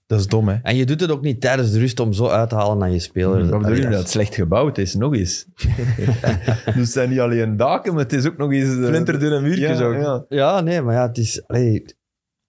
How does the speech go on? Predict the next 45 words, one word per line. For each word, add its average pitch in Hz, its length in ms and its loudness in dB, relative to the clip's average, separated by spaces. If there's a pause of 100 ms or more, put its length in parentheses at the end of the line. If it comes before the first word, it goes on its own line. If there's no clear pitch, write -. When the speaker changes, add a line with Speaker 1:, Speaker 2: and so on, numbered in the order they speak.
Speaker 2:
de, - 460 -8 (300)
dat 117 240 -2
je 127 120 2
als 120 160 -2
voorzitter 139 680 -2
de, 78 160 -6
de 98 120 0
spelers 117 500 -2
wil 135 140 0
wakker 120 320 -2
schudden 127 400 0
is 98 260 -2
één 110 260 2
ding. 147 420 0 (300)
Er 98 160 -2
zijn 110 160 2
manieren 117 440 2
waarop 117 320 0
dat 127 100 2
je 127 100 2
dat 127 140 0
kan 131 200 0
doen. 143 360 0 (1200)
Maar 98 200 0
de 98 60 2
manier 101 280 2
waarop 113 220 0
hij 110 80 2
is 98 120 -2
tekeer 101 300 -2
gegaan, 113 340 2
dat 101 120 2
is 107 60 2
iets 101 160 0
voor 95 240 0
na 92 240 2
een 95 120 2
match 104 280 0
of 87 140 0
voor, 87 220 -2
voor, 90 220 0
voor 101 220 0
de 90 80 0
maandag, 104 640 0
eh, 95 520 0